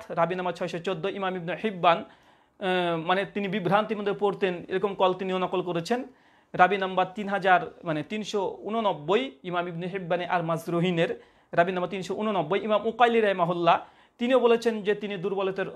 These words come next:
মানে দুর্বলদের মধ্যে অন্তর্ভুক্ত, জাইফদের অন্তর্ভুক্ত রাবি। ইমাম উকাইলি জুয়াফা ওয়াল মাত-, মানে জুয়াফা কাবির, রাবি নাম্বার পাঁচশো অষ্টআশি। তো এইভাবে অসংখ্য, কমপক্ষে আমি বিশ জনের কল নকল করেছি, মানে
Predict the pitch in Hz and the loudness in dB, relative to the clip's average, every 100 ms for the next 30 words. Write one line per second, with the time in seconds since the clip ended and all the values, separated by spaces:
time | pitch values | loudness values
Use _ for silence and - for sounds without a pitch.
0 | 165 160 151 196 196 196 190 190 175 170 | -6 -4 -2 -2 0 0 -2 -2 -4 -4
1 | 170 175 180 175 151 196 175 190 170 170 | -4 -4 -4 -2 2 2 2 0 0 -2
2 | 165 165 165 156 156 262 269 _ _ _ | -4 0 4 4 4 -4 -6 _ _ _
3 | _ _ 190 208 214 - 208 208 165 190 | _ _ 0 0 2 2 2 2 2 2
4 | 196 202 - 180 170 170 - 170 156 147 | 4 4 4 0 0 -2 -2 -4 -2 0
5 | 190 185 175 180 170 247 392 - 165 170 | -2 0 2 4 4 2 -4 -10 0 0
6 | 190 185 180 180 208 220 202 208 170 165 | 2 -2 -4 -4 -2 -2 -2 -2 -2 -2
7 | 131 - _ _ 214 233 254 269 269 - | -10 -14 _ _ 4 6 6 6 6 2
8 | 254 269 214 185 170 214 233 233 226 196 | 2 0 0 -2 -2 -2 -2 0 -2 -2
9 | 214 196 220 220 208 196 196 214 202 202 | -2 0 0 2 0 -2 -2 -2 0 0
10 | 196 160 135 - - | -2 -6 -6 -10 -6